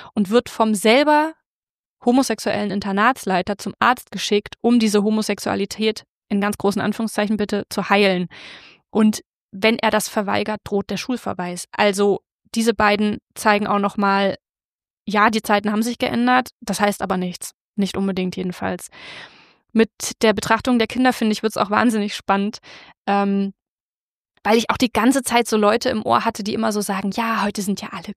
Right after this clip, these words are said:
queer und neurodivergent und bla bla bla.“ Und man merkt halt bei solchen historisch gut aufgearbeiteten Texten und Biografien, das war schon immer so, ihr müsst euch jetzt einfach mal damit abfinden. Die Leute mussten das verstecken, das müssen sie zum Glück heute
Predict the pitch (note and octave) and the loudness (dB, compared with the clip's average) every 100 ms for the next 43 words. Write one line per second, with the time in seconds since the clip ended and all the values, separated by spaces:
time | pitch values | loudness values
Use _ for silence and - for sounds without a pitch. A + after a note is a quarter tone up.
0 | - - A#3 B3 A#3 A2+ G3 F#3 A3 A#3+ | -18 -8 -4 -4 -4 -6 -8 0 2 4
1 | A3+ G#3 G#3 F#3+ - A3 A#3+ - G3 G#3 | 2 -2 -2 -4 2 2 2 0 -2 0
2 | A3 - - G3 A3 A#3 - G#3 G3+ F#3+ | 0 2 -2 0 4 4 2 0 0 2
3 | G#3+ - A3 G#3+ G3+ G#3 G#3+ G3 A#3 A3 | 2 2 0 2 0 2 0 0 -2 -2
4 | - A3+ - G3+ - - G#3+ G#3+ G#3 - | -2 -4 2 2 2 0 2 0 -2 -4
5 | G3 - G#3+ - - A3+ A#3 - - - | -4 -4 -6 -8 -2 -2 -2 -6 -14 -16
6 | - G#3 G#3 G#3 G#3+ - F#3 A#3 A#3+ A#3+ | -6 -2 0 2 0 0 -2 2 2 2
7 | A3 B3 - A#3+ A3 G#3+ F#3+ G3+ - G#3+ | 2 2 2 -2 0 0 2 -2 0 -2
8 | A#3 - G#3 A#3 G#3+ G3+ G#3 G3+ G3+ G3 | 0 -2 -2 -2 -2 -4 -4 -2 -2 -2
9 | - G3 G#3+ F#3 G3 G3 G#3+ A3+ A3+ - | -4 -6 -4 -2 -2 2 2 2 -2 -2
10 | G#3+ G#3 - G3+ - - A3+ G3+ G#3+ - | -4 -6 -6 -6 -6 -2 -2 0 0 2
11 | G#3 G3+ G#3 A3 - G#3 G#3 A3 | 0 0 -2 -2 0 2 4 4